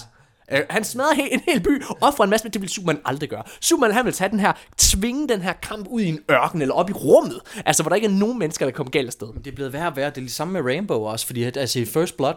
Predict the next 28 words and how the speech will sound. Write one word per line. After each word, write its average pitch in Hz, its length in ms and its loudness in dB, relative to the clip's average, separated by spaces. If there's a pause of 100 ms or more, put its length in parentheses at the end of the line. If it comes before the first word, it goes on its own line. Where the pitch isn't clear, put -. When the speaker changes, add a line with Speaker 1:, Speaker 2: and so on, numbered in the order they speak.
Speaker 2:
den 135 100 -4
allerførste, 151 440 -4
han 110 140 -8
dræber 156 260 -4
jo 117 60 2
ikke 147 120 -2
en 135 60 -4
eneste. 175 340 -6
Speaker 1:
Mm-mm. 143 140 -14 (220)
Speaker 2:
Og - 120 -6
det 151 140 0
bliver 175 180 0
altså 156 240 0
bare, 175 260 0 (220)
når 151 60 -4
vi 156 80 -6
kommer 160 220 -2
hen 196 120 0
i 175 40 0
Rambo 151 320 0
fire, 190 300 -2 (120)
han - 200 -10
har 127 60 -8
dræbt 127 260 -8
otte 185 220 2
hundrede 185 220 2
og 160 60 0
fyrre, 190 320 2